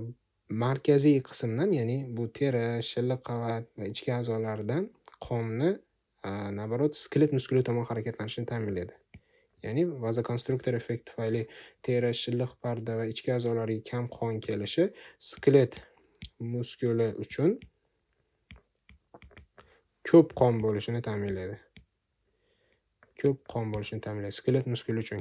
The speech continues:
ko'p qon, albatta, skelet muskulida kislorodning yetarli bo'lishi, yana o'sha A T F ni yetarli bo'lishi va A T F yetarli bo'lgandan so'ng qisqarish me'yorda kechishi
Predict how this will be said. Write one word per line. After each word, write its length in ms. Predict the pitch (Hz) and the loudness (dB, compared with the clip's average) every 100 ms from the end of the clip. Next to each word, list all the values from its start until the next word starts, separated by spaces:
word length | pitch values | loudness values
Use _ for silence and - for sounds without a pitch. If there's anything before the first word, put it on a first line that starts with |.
| - | -2
ko'p 180 | 131 127 | -4 0
qon, 180 | 160 190 | 0 2
albatta, 320 | 113 110 120 131 | 0 -2 -2 -4
skelet 320 | - 117 120 117 | -2 -2 0 -2
muskulida 460 | 110 - 110 107 107 - - - | -6 -4 -2 -2 -6 -12 -20 -18
kislorodning 540 | - - 110 107 - 107 | -10 -2 0 0 -4 -6
yetarli 340 | - 107 127 180 | -4 0 2 6
bo'lishi, 400 | 202 202 214 196 | 6 6 4 4
yana 220 | 123 110 | 4 0
o'sha 220 | 104 - 107 | -4 -6 -6
A 20 | |
T 160 | 107 110 98 | -4 -4 0
F 20 | 147 | 2
ni 80 | |
yetarli 480 | 185 170 160 151 147 143 | 2 4 2 4 4 4
bo'lishi 420 | 135 139 - 135 - - - - - - - - - _ - | 4 4 2 0 -2 -16 -20 -20 -18 -20 -20 -20 -20 _ 8
va 140 | 175 160 127 | 8 8 4
A 20 | |
T 80 | 147 | 2
F 100 | - | 6
yetarli 380 | 131 127 123 120 | 8 8 6 6
bo'lgandan 420 | 120 120 113 113 - | 6 4 4 2 4
so'ng 240 | 143 156 - - - | 4 4 0 -8 -6
qisqarish 560 | - - - 226 135 - - - - _ 113 110 | -4 -2 0 2 2 0 -4 -12 -20 _ -8 -2
me'yorda 460 | 117 113 110 110 113 | 0 0 0 0 -2
kechishi 420 | 120 107 - 113 | -4 -4 -4 -2